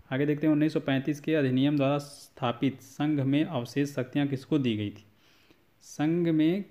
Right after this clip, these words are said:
अवशेष शक्तियाँ उन्नीस सौ पैंतीस अधिनियम द्वारा किसको दी गई थी? संघीय विधान पालिका को, प्रांतीय विधानमंडल को, गवर्नर जनरल को या प्रांतीय गवर्नर को? तो ऑप्शन नंबर सी is correct,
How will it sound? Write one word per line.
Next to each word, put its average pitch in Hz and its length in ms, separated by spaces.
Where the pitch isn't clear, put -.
अवशेष 143 340
शक्तियाँ 139 340
उन्नीस 135 160
सौ 135 60
पैंतीस 127 300
अधिनियम 131 260
द्वारा 135 160
किसको 135 280
दी 143 140
गई 147 160
थी? 175 300
संघीय 120 340
विधान 135 280
पालिका 143 340
को, 165 180
प्रांतीय 120 560
विधानमंडल 147 480
को, 185 220
गवर्नर 120 260
जनरल 143 280
को 143 120
या 160 100
प्रांतीय 143 580
गवर्नर 120 540
को? 101 360
तो 120 60
ऑप्शन 117 260
नंबर 131 200
सी 131 200
is 127 60
correct, 151 400